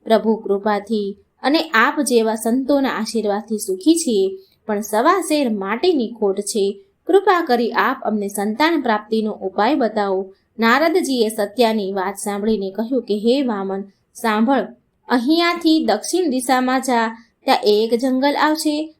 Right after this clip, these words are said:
આ જંગલ બીલીનું જંગલ છે અને ત્યાં ભગવાન સદાશિવ સુકાયેલા બેલીપત્રના પાનના ઢગલામાં ઢંકાઈ ગયેલા છે. ત્યાં જઈ ઘણા સમયથી અપૂજ્ય રહેલા ભગવાનની પૂજા કર,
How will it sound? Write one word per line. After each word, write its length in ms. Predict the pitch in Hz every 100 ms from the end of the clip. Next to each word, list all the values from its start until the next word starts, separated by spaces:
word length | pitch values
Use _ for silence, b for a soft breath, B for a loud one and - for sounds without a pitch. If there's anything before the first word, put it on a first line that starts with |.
| _
આ 180 | - 247
જંગલ 480 | 311 285 247 254 240
બીલીનું 440 | 208 208 220 302
જંગલ 340 | - 220 196 196
છે 360 | 196 202 190 - _ -
અને 140 | 214
ત્યાં 380 | 202 262 359 392
ભગવાન 340 | 269 220 240 247
સદાશિવ 640 | 240 196 202 220 226 220
સુકાયેલા 640 | 220 196 247 277 302 302
બેલીપત્રના 760 | 240 214 277 285 220 220 220 220
પાનના 440 | 214 196 202 262
ઢગલામાં 640 | 262 - 208 202 202 247 285
ઢંકાઈ 500 | 233 214 196 269 302
ગયેલા 400 | 226 214 208 208
છે. 400 | - 190 190 B B _ -
ત્યાં 280 | 370 427 349
જઈ 280 | 349 370
ઘણા 300 | 254 240 262
સમયથી 540 | 349 302 285 285 311 311
અપૂજ્ય 580 | 226 214 226 240 302 302
રહેલા 400 | 247 226 226 220
ભગવાનની 580 | 220 190 202 220 277
પૂજા 360 | 254 202 269 330
કર, 220 | 247 202